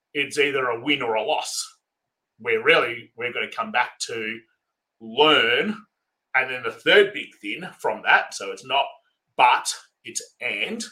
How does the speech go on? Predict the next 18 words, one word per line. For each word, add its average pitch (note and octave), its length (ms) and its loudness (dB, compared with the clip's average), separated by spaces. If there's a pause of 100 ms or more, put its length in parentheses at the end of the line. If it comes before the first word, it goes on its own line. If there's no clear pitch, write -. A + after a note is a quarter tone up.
(960)
Win D3+ 460 -4
or C#3+ 640 0
lose C3+ 480 -10 (140)
to C3+ 80 -16 (120)
learn B2+ 600 -2 (160)
was A2+ 180 -12
the - 60 -16
second E3 300 -2
big - 140 -10
one. G#3+ 240 0 (360)
Then C#3 120 -4
the B2 80 -6
third - 380 6
one A2+ 320 -6
is C3+ 680 -4 (840)
be D3 480 -2
more B2+ 400 -10
curious. - 640 -16